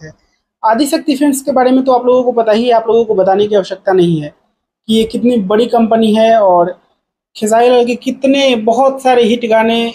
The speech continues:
यहाँ से release हुए हैं, इस company से release हुए हैं। Even अखिलेश कश्यप का भी नाम इसी company के माध्यम से हुआ है। और इस company के जो मालिक हैं, owner हैं मनोज मिश्रा जी, उनके बारे में भी क्या कहना आप लोगों को। अ,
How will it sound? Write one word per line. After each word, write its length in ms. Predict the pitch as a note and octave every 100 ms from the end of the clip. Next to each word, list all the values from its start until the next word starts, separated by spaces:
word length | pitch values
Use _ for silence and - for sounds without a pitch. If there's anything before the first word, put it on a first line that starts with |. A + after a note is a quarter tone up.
| -
यहाँ 340 | G3+ F3+ G#3
से 340 | G3+ G3 F#3+ F#3+
release 360 | F#3 F3+ D#3
हुए 160 | E3 D#3+
हैं, 120 | D#3
इस 140 | F3+ -
company 380 | F3+ F3+ F#3
से 100 | F#3
release 300 | F3 E3+ D#3
हुए 120 | D#3 D3+
हैं। 240 | D3+ - _ _ _ _ A#3+
Even 340 | A#3 C4+ C4
अखिलेश 340 | B3+ B3+ B3+ -
कश्यप 340 | B3 - A#3+ B3
का 100 | A#3+
भी 300 | A3+ B3 A#3+
नाम 520 | A3+ G3+ G#3 A3+ A#3+ B3+ _ _ _ _ _
इसी 180 | A3 C#4
company 420 | B3 A#3 A3 A3
के 80 | G#3+
माध्यम 380 | G3+ F#3+ F#3 F#3+
से 140 | F3+
हुआ 240 | E3 E3+ D#3
है। 160 | D3 - _ _ _ _ _ _ -
और 240 | F#3 F#3+
इस 240 | G#3+ A3+ -
company 380 | A3+ A3 B3+
के 60 | B3+
जो 200 | A#3+ A#3+
मालिक 420 | A3 F#3+ A3 A3
हैं, 180 | G#3+ A3
owner 340 | A3+ G3 G#3+
हैं 140 | G#3 G#3+
मनोज 380 | F#3+ G3+ G#3 G3
मिश्रा 320 | F3+ G#3+ G#3+
जी, 220 | F#3+ F3 - _ _ _ _ _
उनके 260 | G#3 G#3 A3
बारे 200 | G#3+ G#3+
में 140 | G#3
भी 100 | G#3
क्या 200 | G3+ G3
कहना 280 | F#3+ F#3+ F#3
आप 160 | F3+
लोगों 200 | F#3 F#3
को। 240 | F#3+ F#3 E3+ _ _ _ _
अ, 360 | F#3+ E3+ E3+